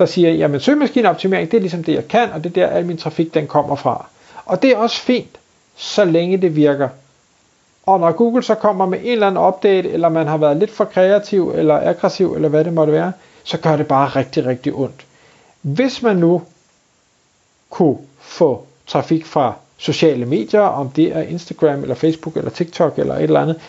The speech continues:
det er sådan set ligegyldigt. Få noget trafik, som kan konvertere, så har du et ekstra ben på taburetten. Arbejder du med e-mail marketing, fordi du sørger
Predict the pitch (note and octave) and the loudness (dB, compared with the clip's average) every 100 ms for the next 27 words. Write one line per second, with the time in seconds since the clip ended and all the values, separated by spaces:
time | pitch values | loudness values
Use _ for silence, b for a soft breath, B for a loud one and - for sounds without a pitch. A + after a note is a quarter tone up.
0 | B E3+ D#3 C#3+ C3 G3+ A3+ G#3+ G3+ G3+ | B -2 -2 -4 -2 -2 2 0 0 -6
1 | b b b _ - G#3+ G#3+ G3 E3+ D#3+ | b b b _ 0 2 4 0 0 0
2 | G#3 - - - - D3+ - D#3+ D#3+ D3 | -2 -2 -20 -4 -2 -2 -4 -2 0 0
3 | D3 F#3+ F#3 F3 B B - C3 B2+ C#3+ | 0 2 2 -2 B B -8 -2 0 0
4 | C#3 C#3 C3+ D3+ C#3+ C#3 C3+ D3 A#2+ A#2 | 2 0 -2 -2 -4 -4 -6 0 0 2
5 | A#2+ A#2 B2+ - _ b b b b b | 2 2 -2 -16 _ b b b b b
6 | b _ _ _ E3+ F3 F3+ E3 D#3 E3 | b _ _ _ 2 4 4 2 0 -2
7 | G#3+ A#3+ G#3 E3+ D#3+ G3 G#3 F#3+ D3+ D#3+ | 0 2 2 4 2 2 0 -2 0 -2
8 | D#3+ - F3 | -4 0 0